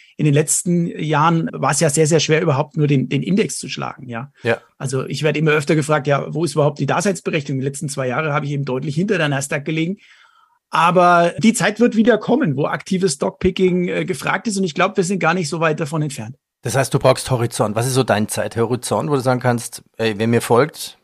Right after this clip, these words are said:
Speaker 2: der muss mindestens x Jahre investieren?
Speaker 1: Also ich sag immer sieben Jahre.
Speaker 2: Ja.
Speaker 1: Äh, weil sieben Jahre ist, ist eigentlich ja so, dass man da,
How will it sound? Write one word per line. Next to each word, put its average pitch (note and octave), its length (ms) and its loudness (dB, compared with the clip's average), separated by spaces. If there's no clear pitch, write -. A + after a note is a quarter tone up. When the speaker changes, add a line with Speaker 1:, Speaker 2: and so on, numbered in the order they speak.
Speaker 2:
der G#2+ 100 0
muss A#2 220 -2
mindestens C3 500 -4
x - 160 -8
Jahre B2 440 4
investieren? B2+ 540 -4
Speaker 1:
Also D3 200 -4
ich C3+ 60 -6
sag C#3+ 160 -2
immer D3 180 0
sieben D3+ 300 0
Jahre. A#2 340 -2
Speaker 2:
Ja. A#2 360 0
Speaker 1:
Äh, A#2+ 60 -12
weil B2 360 -6
sieben D3 340 -2
Jahre D3+ 300 2
ist, - 480 -6
ist C#3+ 260 -10
eigentlich C#3 460 -4
ja C3 260 -4
so, C#3 220 -2
dass C#3+ 180 -4
man C#3 100 -4
da, C3 200 -4